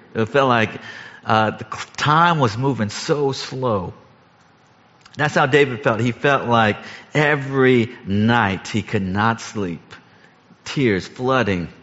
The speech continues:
his face, his bed. And he experiences that. And what does he do? He brings those negative feelings to God. W-, uh, some people bottle up their negative feelings, that we have them, but we don't express them.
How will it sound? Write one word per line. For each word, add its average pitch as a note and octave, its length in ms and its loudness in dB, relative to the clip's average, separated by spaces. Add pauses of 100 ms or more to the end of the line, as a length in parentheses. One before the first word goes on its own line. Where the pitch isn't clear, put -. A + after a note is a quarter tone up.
(400)
his - 180 -10
face, - 640 -2
his F#2+ 220 -2
bed. F#2 500 -2 (800)
And A#2 60 0
he B2 80 2
experiences D3 760 -2
that. G2+ 200 0
And A2+ 320 0
what E3+ 160 2
does D3 160 -2
he D3 80 2
do? C#3+ 140 2
He B2 120 2
brings D3+ 540 -2
those C3+ 320 4
negative A#2+ 460 2
feelings F#2+ 600 -6 (260)
to G#2 100 -6
God. G2 440 -2 (320)
W-, C3 280 -2
uh, A2 260 4
some D#3 220 0
people E3+ 260 4
bottle C3 460 4
up - 420 0
their A2+ 560 4 (140)
negative A#2 420 2
feelings, C3 600 -2 (140)
that A2 120 2
we G#2+ 140 2
have C3 400 2
them, D3+ 200 2
but A2+ 140 -2
we G#2+ 100 0
don't G2+ 200 -2
express G2 500 -6
them. C3+ 300 -2